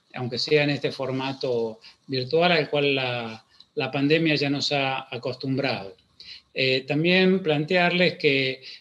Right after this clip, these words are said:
este, este esfuerzo colectivo alrededor de la problemática de la casa común, que integra a distintas universidades,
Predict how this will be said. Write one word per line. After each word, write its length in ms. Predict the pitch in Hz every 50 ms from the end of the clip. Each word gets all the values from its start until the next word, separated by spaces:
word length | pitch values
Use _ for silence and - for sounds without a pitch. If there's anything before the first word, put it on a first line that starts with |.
| _ _
este, 880 | - 156 139 135 - - - - 151 139 135 135 131 143 - 151 143
este 440 | 131 127 - - 143 135 131 139 139
esfuerzo 500 | 131 - 185 202 208 196 190 - 160 131
colectivo 920 | 135 131 127 131 131 - - 185 190 190 185 170 160 151 151 151 151 170 -
alrededor 720 | - 123 120 127 131 127 131 135 143 185 208 202 196 180
de 120 | 160 139
la 100 | 131 131
problemática 680 | 127 131 127 127 127 131 139 147 151 147 147 135 143 131
de 100 | 123 117
la 100 | 120 120
casa 300 | 143 135 123 - 127 117
común, 420 | 127 123 139 175 190 190 185 165
que 140 | - 147 131
integra 460 | 127 127 120 - 165 165 165 156 143
a 40 | 135
distintas 640 | 131 127 113 - - 170 170 147 165 151 135 - 139
universidades, 920 | 131 131 127 127 123 120 - - 139 147 160 170 170 170 170 170 165